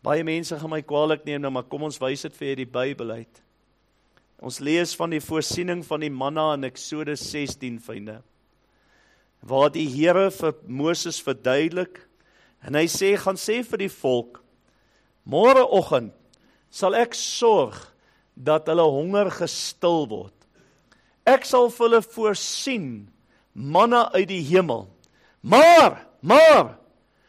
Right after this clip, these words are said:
waarsku die volk, hulle mag net genoeg optel vir daardie dag." Het die volk geluister?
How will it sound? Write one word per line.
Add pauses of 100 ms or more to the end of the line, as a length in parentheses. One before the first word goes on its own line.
(120)
waarsku
die
volk, (600)
hulle
mag
net
genoeg
optel
vir
daardie
dag." (600)
Het
die
volk
geluister?